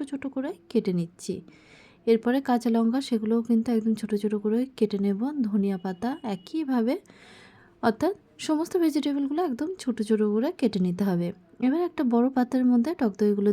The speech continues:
দিয়ে দিলাম। তারপর যে ভেজিটেবলগুলো কেটে রেখেছিলাম সেগুলো সবগুলোই দিয়ে দিচ্ছি। এরপরে দিয়ে দিচ্ছি হাফ চামচ লবণ, হাফ চামচ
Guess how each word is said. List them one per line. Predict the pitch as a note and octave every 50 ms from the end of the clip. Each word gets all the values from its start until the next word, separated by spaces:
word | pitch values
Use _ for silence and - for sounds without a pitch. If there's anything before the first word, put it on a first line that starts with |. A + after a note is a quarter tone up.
| G3 G#3
দিয়ে | G#3 G#3 G3+ G3+
দিলাম। | G#3 G#3 A3 - F4+ F#4 E4
তারপর | - A3+ G3 F3+ - F#3+ F3+ F3
যে | G3+ G3+ G3+ G3+
ভেজিটেবলগুলো | A3 G#3 G#3 A#3+ A#3 D4 C#4+ C#4+ C4+ C4+ C#4 C#4+ C#4 C#4
কেটে | C#4 C4+ C#4+ C#4
রেখেছিলাম | C#4 C4+ C#4+ C4+ - C#4 D4+ F4 F#4+ -
সেগুলো | - - G3+ F#3+ G3 F#3+ G3 G3 - -
সবগুলোই | - A3 G#3 G#3 G#3 G#3+ A3+ C#4 E4 C#4 B3
দিয়ে | B3 B3 B3
দিচ্ছি। | A#3 A#3+ A#3 - - - E4 F#4 D#4 B3
এরপরে | G#3 G3+ G3+ G3 F#3+ F#3+ F3+ F#3+
দিয়ে | F#3+ F#3+ F#3
দিচ্ছি | F#3 F3+ F3+ F3+ - B3+ C4 A3+
হাফ | G#3+ F3+ F3+ -
চামচ | - F#3+ F#3 F#3+ F#3 - - F#3 F3
লবণ, | E3 E3+ F3+ A3 B3 C#4 A3+
হাফ | G3 F3 F3+ -
চামচ | - F#3 F3+ F#3 F#3